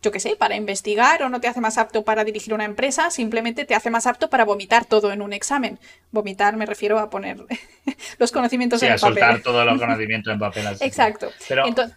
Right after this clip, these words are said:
Speaker 2: pero oye,
Speaker 1: entonces es
Speaker 2: después de
Speaker 1: raro.
Speaker 2: este estudio, después de este estudio yo quiero decir algo. Mira, acércate, me voy a acercar así, escucha. Escucha,
Speaker 1: A ver.
Speaker 2: ¿me oye? Acércate.
Speaker 1: Dime, dime.
Speaker 2: Este estudio sirve para seguir siendo un me-, un envidioso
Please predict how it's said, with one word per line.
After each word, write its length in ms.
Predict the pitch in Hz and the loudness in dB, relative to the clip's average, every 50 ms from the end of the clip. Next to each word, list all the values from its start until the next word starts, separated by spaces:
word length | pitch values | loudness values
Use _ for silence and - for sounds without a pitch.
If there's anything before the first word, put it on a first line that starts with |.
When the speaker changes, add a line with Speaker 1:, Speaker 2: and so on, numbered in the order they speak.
| _ _ | _ _
Speaker 2:
pero 180 | - 135 135 | -2 0 2
oye, 180 | 151 160 - - | 4 4 4 4
Speaker 1:
entonces 140 | 120 123 - | 4 2 4
es 100 | 381 165 | 4 4
Speaker 2:
después 100 | 170 - | 6 6
de 60 | 262 | 6
Speaker 1:
raro. 20 | |
Speaker 2:
este 180 | 190 226 202 175 | 4 4 2 0
estudio, 520 | 147 - - 175 190 208 240 277 294 285 - _ _ _ - - - _ _ _ _ _ _ _ - | -2 -2 0 0 0 0 0 -4 -6 -10 -16 _ _ _ -20 -20 -20 _ _ _ _ _ _ _ -14
después 320 | 107 123 117 180 190 175 | -10 -4 -2 -2 -2 -2
de 80 | - 165 | -2 -4
este 80 | 143 - | -4 -4
estudio 240 | - 190 185 185 165 | -4 -4 -4 -4 -2
yo 140 | 147 147 143 | -4 -4 -4
quiero 160 | 147 139 131 | -4 -4 -4
decir 220 | 117 - 120 113 | -4 -4 -4 -4
algo. 240 | 101 92 95 92 95 | -4 -4 -6 -8 -8
Mira, 260 | 101 104 92 90 - _ _ _ _ _ _ _ _ _ | -8 -8 -10 -10 -14 _ _ _ _ _ _ _ _ _
acércate, 500 | - - 107 123 - 110 90 - - _ _ | -16 -12 -10 -8 -8 -8 -8 -10 -14 _ _
me 80 | - 90 | -16 -14
voy 100 | 95 101 101 | -12 -10 -10
a 20 | |
acercar 300 | 101 - 113 95 92 90 - | -8 -8 -10 -10 -12 -14 -20
así, 120 | - - | -20 -20
escucha. 400 | _ _ - - - - - _ _ _ _ _ _ _ | _ _ -20 -20 -20 -20 -20 _ _ _ _ _ _ _
Escucha, 320 | _ _ - 113 107 202 - | _ _ -8 -8 -6 -8 -8
Speaker 1:
A 60 | - | -10
ver. 100 | - _ | -12 _
Speaker 2:
¿me 100 | - 120 | -8 -6
oye? 280 | 113 123 175 185 175 - _ _ _ _ | -4 -4 -4 -6 -6 -8 _ _ _ _
Acércate. 420 | - 98 98 113 101 - - - - | -16 -12 -10 -10 -10 -10 -12 -16 -16
Speaker 1:
Dime, 260 | 220 214 220 220 _ _ _ _ - | -16 -16 -16 -18 _ _ _ _ -14
dime. 260 | 254 240 233 _ - | -14 -14 -14 _ -16
Speaker 2:
Este 200 | - - - 143 | -12 -10 -10 -10
estudio 460 | 135 - 135 135 139 117 95 - - _ _ _ _ _ _ _ _ _ _ _ _ _ | -8 -8 -8 -8 -6 -6 -6 -8 -12 _ _ _ _ _ _ _ _ _ _ _ _ _
sirve 500 | - - 107 107 107 117 127 139 165 - _ _ _ _ | -16 -10 -8 -6 -4 -4 -4 -6 -6 -10 _ _ _ _
para 140 | - 120 117 | -12 -10 -10
seguir 260 | - 85 90 104 113 | -8 -8 -8 -6 -6
siendo 300 | - - 131 123 123 123 | -6 -4 -4 -4 -4 -4
un 100 | 120 117 | -4 -4
me-, 160 | 117 113 - - | -4 -6 -8 -8
un 120 | 117 113 113 | -6 -6 -4
envidioso 640 | 113 110 101 101 104 110 107 - - - - _ | -4 -4 -4 -2 -2 -2 -4 -6 -8 -14 -16 _